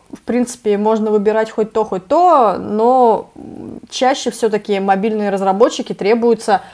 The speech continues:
а, со знанием именно нативной разработки, хотя знание, а, какого-нибудь кроссплатформенного фреймворка в любом случае является большим плюсом, а, к вашему резюме. А, ну и если,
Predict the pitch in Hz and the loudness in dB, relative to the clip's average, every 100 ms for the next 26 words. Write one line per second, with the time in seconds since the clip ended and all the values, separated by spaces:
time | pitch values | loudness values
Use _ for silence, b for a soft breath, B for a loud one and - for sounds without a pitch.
0 | B - 180 175 196 190 220 226 202 - | B -6 -4 -2 -4 -2 0 0 -2 -4
1 | 220 208 196 214 240 226 180 165 170 185 | -2 -2 0 -2 0 -2 -2 -4 -4 -2
2 | 208 381 - 220 175 - 185 180 240 254 | 0 -2 0 0 0 -4 -4 0 4 6
3 | 233 190 202 214 208 196 175 - - 190 | 6 2 0 0 0 0 -2 -4 -2 0
4 | 180 175 202 240 202 190 170 170 - 202 | 0 -2 0 2 2 0 -4 -6 -6 -6
5 | - 190 202 214 196 180 170 170 - 196 | -4 -4 -2 -2 -2 -4 -6 -8 -6 -4
6 | 190 220 320 - 190 180 180 262 - 220 | -2 0 0 0 -2 0 0 -2 -2 -4
7 | - 226 190 B B 175 185 208 226 226 | 0 -2 -2 B B -6 0 2 2 0
8 | 190 180 - 214 202 220 226 214 175 - | -2 -2 -2 -2 0 0 0 -4 -4 -8
9 | - 175 175 180 190 208 196 196 196 185 | -6 -4 -4 -4 -2 -2 -2 -2 -2 -2
10 | 160 - _ _ _ _ _ _ - B | -6 -10 _ _ _ _ _ _ -20 B
11 | B B B B B - 214 202 208 277 | B B B B B -6 0 0 2 0
12 | 392 - - 277 277 262 - 185 202 294 | 0 -4 -4 0 0 0 -2 -6 -4 -4
13 | 339 277 262 233 | -2 0 2 2